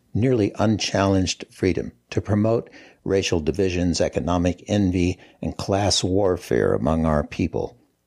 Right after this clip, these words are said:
There is little active opposition against them at this time because people are so distracted that they can't understand what's happening. A house divided cannot stand, and unless we become hyper-aware and awakened in time,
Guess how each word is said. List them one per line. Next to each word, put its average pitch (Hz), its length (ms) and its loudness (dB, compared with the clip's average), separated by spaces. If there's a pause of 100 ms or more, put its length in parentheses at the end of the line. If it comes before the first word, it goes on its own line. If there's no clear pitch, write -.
There 101 200 2
is 87 120 -2
little 123 440 -2 (100)
active 90 600 0
opposition 78 960 -2 (520)
against 90 460 -2
them 87 200 0
at 82 120 -4
this - 220 0
time 90 280 0
because 120 600 -2 (160)
people 139 420 -2
are 76 120 0
so - 360 0
distracted - 920 -2 (340)
that - 140 0
they - 80 2
can't 131 320 -2
understand 87 640 0
what's 85 160 0
happening. 120 500 -2 (580)
A 92 100 -4
house 123 280 0
divided 101 580 0
cannot 95 400 0
stand, - 680 -2 (440)
and 95 160 2
unless 98 440 0
we 104 140 0
become 101 480 -2
hyper-aware 90 960 0
and 82 100 -2
awakened 71 640 -4
in 65 140 -2
time, 78 500 -2